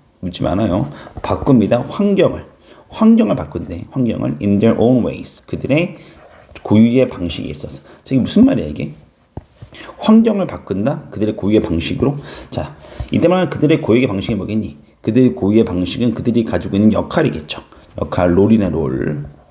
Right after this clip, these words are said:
그런, 그들이 맡은 롤, 그들이 맡은 역할, 역할을 가지고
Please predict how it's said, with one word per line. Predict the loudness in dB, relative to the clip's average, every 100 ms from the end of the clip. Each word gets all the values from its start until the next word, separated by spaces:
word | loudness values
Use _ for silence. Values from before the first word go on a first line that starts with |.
| _ _ -20 -20 _
그런, | 0 2 2 0
그들이 | 0 0
맡은 | 0 -2 -4
롤, | -4 -6 -14 _ _
그들이 | 0 2 4
맡은 | 2 0 -2 -2 0
역할, | -2 -6 -6 0 4 4 2 -4 -14 _ _ _ _ _ _ -2
역할을 | -2 2 2 2
가지고 | 0 -6 -2 0 0